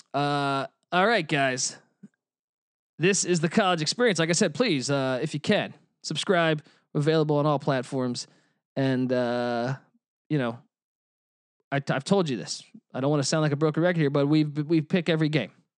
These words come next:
Been over five hundred picking every college basketball, college football game. Release a spreadsheet with all of our locks, way over five hundred.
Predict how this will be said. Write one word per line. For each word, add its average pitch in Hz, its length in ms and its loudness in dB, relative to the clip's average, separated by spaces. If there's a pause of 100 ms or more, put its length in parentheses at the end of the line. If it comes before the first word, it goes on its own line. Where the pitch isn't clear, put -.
(120)
Been 147 100 2
over 147 160 2
five 147 200 0
hundred 135 220 -2
picking 131 320 -4
every 139 180 -2
college 131 280 -2
basketball, 123 320 -2
college 135 240 0
football 160 220 0
game. 160 180 0
Release 170 200 0
a 156 40 -4
spreadsheet 202 540 -2
with 170 140 -2
all 165 140 2
of 151 60 0
our 135 100 0
locks, 190 400 0
way 214 180 2
over 151 140 -2
five 135 240 -2
hundred. 139 300 -2